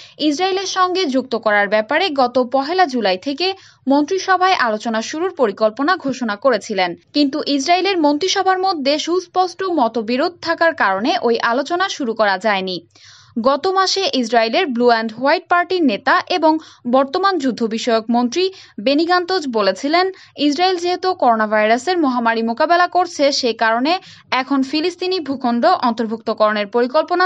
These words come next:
স্থগিত করা উচিত। গতকাল শুক্রবার ইসরায়েলি মন্ত্রিসভার দুজন সদস্য জানিয়েছেন, বেনি গান্তজ এই মুহূর্তে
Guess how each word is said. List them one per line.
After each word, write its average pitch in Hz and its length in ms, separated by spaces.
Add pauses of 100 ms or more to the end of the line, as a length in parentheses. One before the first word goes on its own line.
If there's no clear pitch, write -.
(100)
স্থগিত 262 400
করা 190 180
উচিত। 180 320 (560)
গতকাল 285 520 (100)
শুক্রবার 240 440 (160)
ইসরায়েলি 226 420
মন্ত্রিসভার 349 560 (100)
দুজন 220 260 (100)
সদস্য 294 300 (140)
জানিয়েছেন, 208 480 (440)
বেনি 269 200
গান্তজ 359 400 (160)
এই 214 140
মুহূর্তে 214 300